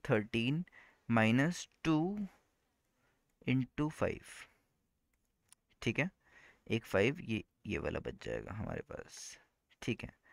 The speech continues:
तो अगर मैं यहाँ से देखूँ तो five raised to the power n plus one, five minus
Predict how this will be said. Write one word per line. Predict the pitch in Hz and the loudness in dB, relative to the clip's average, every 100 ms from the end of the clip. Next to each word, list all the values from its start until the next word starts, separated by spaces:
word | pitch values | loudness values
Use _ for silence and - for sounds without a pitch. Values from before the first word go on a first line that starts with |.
| - - - _ | -20 -20 -20 _
तो | 127 139 | 4 6
अगर | - 127 143 | 6 6 6
मैं | 156 151 | 6 6
यहाँ | 143 131 | 8 6
से | 131 | 4
देखूँ | 127 123 160 | 0 0 0
तो | 160 | -4
five | - 117 127 | 2 4 6
raised | 131 - | 2 2
to | |
the | 127 | 2
power | 139 - 110 | 4 2 2
n | 120 131 | 0 2
plus | 135 147 - 104 | 0 0 -2 0
one, | 98 160 - _ _ - - _ - - | 0 0 -6 _ _ -20 -20 _ -6 8
five | 135 151 175 165 | 10 10 8 6
minus | 151 160 165 | 6 4 2